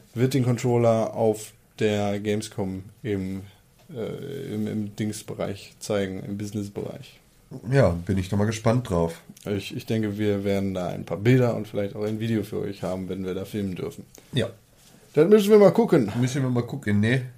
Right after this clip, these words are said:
Speaker 1: Ja, ey, wisst ihr, diese Woche ist
Speaker 2: News-technisch einfach nix los, ne?
Speaker 1: generell gar nicht.
Speaker 2: Das ist wirklich, äh, echt
Speaker 1: Aber wir, wir
Speaker 2: krass
Speaker 1: haben hier
Speaker 2: viel.
Speaker 1: nochmal ganz, äh, ich, äh,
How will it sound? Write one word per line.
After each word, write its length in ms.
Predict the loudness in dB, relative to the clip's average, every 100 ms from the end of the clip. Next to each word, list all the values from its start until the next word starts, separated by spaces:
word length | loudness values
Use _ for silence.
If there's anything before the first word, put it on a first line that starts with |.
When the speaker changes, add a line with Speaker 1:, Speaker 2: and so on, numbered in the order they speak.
| _ _ _ _ _ _
Speaker 1:
Ja, 240 | 4 4 2 _
ey, 200 | 2 2 2
wisst 260 | -2 2
ihr, 280 | 4 4 2 -8
diese 300 | -4 -2 2
Woche 400 | 2 4 2 0 -6 -6
ist 360 | -6 -6 -12 -16 _ _ 0
Speaker 2:
News-technisch 680 | 4 4 2 -4 -2 -4
einfach 180 | -2 -2
nix 240 | -2 -2 0
los, 300 | 0 0 -2
ne? 160 | -4 -6 -6
Speaker 1:
generell 400 | -4 -2 -2 -2
gar 260 | -4 -10 -10
nicht. 300 | -14 -20 -20 _ _ _ _
Speaker 2:
Das 180 | -6 -4
ist 200 | -4 -4
wirklich, 520 | -2 0 0 -2 -12
äh, 340 | -4 -2 0 -2 -6 -14 _ _ _ _ _ _ _ -18 -4
echt 440 | -2 0 -2 2 4
Speaker 1:
Aber 140 | 4 2
wir, 260 | -2 -2 2
wir 80 | 2
Speaker 2:
krass 80 | 4
Speaker 1:
haben 200 | 4 6
hier 100 | 6
Speaker 2:
viel. 100 | 6
Speaker 1:
nochmal 140 | 4
ganz, 220 | 2 -4
äh, 60 | -8 -8 -8 -8
ich, 160 | -10
äh, 100 | -10